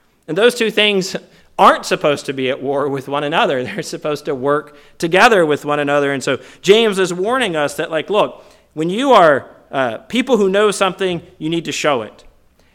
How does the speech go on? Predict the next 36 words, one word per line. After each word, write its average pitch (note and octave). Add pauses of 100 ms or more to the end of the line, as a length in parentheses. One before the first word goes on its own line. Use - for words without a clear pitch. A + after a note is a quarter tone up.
(160)
And D#3+
you, C#3+
you D3
show A3
it F#3+
well D#3+
when D#3+
you D3+
cultivate D3+
proper, D3+ (160)
true G#3+
wisdom, C3 (280)
right? D3
Which D3
again D#3
leads D3
to -
being C3
peaceable, E3+
considerate, E3+
submissive, D#3
merciful, C#3+
fruitful, D#3+
impartial, C3+ (300)
and B2+
without C3
hypocrisy. C3+ (420)
Or B3
you F3+
could F3+
be E3+
people E3+
who D#3+
possess D#3+ (160)
false C#4
wisdom, C#3+